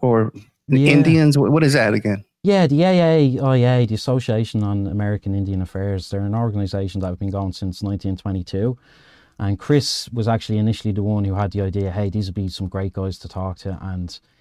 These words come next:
Speaker 2: he followed up on that. And it took a fair bit of research and kind of getting into contact with him. And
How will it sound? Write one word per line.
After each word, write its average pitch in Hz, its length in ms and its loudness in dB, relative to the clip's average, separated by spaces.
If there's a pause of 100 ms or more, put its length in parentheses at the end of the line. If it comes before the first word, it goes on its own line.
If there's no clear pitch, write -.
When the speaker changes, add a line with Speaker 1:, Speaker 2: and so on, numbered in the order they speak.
(140)
Speaker 2:
he 123 140 0
followed 110 360 2
up 113 160 0
on 101 120 -2
that. 104 200 0
And 101 100 -2
it 107 80 -2
took 156 220 0
a 127 60 2
fair 135 280 2
bit 123 160 0
of 110 140 2
research 110 540 0
and 98 200 -2
kind 104 240 -2
of 101 80 -4
getting 104 260 -4
into - 180 -10
contact 101 520 -4
with 104 120 -2
him. 98 100 -2
And 92 240 -4